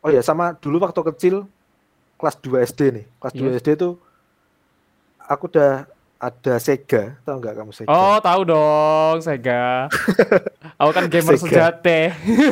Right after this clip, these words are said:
Speaker 2: <laughs>
Speaker 1: Nah, Sega tuh main apa ya, lupa aku. Aduh, nama gamenya aku lupa. Pokoknya tuh game R P G.
Speaker 2: Hmm.
Speaker 1: Nah, itu, eh,
Speaker 2: Final
Speaker 1: kan pasti
Speaker 2: Fantasy,
Speaker 1: pakai
Speaker 2: bukan?
Speaker 1: bahasa Inggris kan?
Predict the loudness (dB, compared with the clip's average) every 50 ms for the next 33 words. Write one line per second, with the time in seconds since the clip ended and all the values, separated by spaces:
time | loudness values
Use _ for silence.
0 | 4 4 2 2 2 0 0 -2 -6 -8 _ _ -10 -4 -2 0 0 0 0 0
1 | 0 -2 -4 -6 _ _ _ _ _ _ _ -20 -18 -18 -20 -20 -20 _ _ -4
2 | 0 0 0 0 0 0 2 4 4 4 4 4 2 4 4 2 4 4 4 2
3 | 2 0 -2 -6 -8 -10 -6 -4 -4 -4 -2 -2 0 2 2 2 2 2 0 -4
4 | -4 -2 -2 -2 -2 -2 -6 -10 -12 -16 _ _ _ _ _ _ _ _ _ _
5 | _ _ _ _ _ _ _ _ _ _ _ _ -20 -12 -8 -8 -8 -6 -6 -6
6 | -6 -6 -8 -6 -6 -6 -4 -4 -4 -2 -4 -4 -4 -4 -6 -8 -6 -6 -4 -4
7 | -2 -2 -4 -2 0 0 0 2 0 -2 -2 -4 -8 -8 -8 -8 -8 -8 -8 -8
8 | -8 -12 _ _ -14 -6 -2 -2 0 0 -2 -4 -8 -10 -12 -16 _ _ _ _
9 | _ _ _ _ _ _ _ -8 -6 -4 -4 -4 -4 -6 -8 -12 _ _ _ _
10 | _ _ -2 0 0 2 2 2 2 2 2 2 0 -2 -2 -2 -2 0 0 0
11 | 0 0 0 0 -2 -4 -6